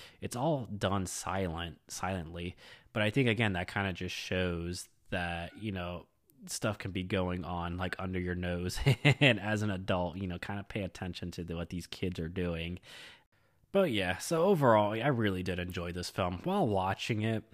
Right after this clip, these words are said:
it's one of those films that just kinda sticks with you at the end. After you finish watching it, you're just kinda like, "Man,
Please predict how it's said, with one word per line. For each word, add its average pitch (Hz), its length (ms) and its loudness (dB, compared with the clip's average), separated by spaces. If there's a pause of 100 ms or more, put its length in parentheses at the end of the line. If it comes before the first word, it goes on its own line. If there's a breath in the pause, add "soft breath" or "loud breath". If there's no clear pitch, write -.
(300 loud breath)
it's - 120 -10
one 160 120 4
of 160 40 6
those 131 120 4
films 113 320 2
that 90 260 2
just - 160 -4
kinda 98 240 -4
sticks - 500 -8
with 92 240 -4
you 90 160 -2
at 87 180 -2
the 85 180 -2
end. 85 300 -4 (340 loud breath)
After 117 220 4
you 107 80 4
finish 104 300 0
watching 87 420 -6
it, 90 80 0
you're 87 140 -4
just 87 140 -6
kinda 87 240 -2
like, 87 240 -4
"Man, 131 160 -4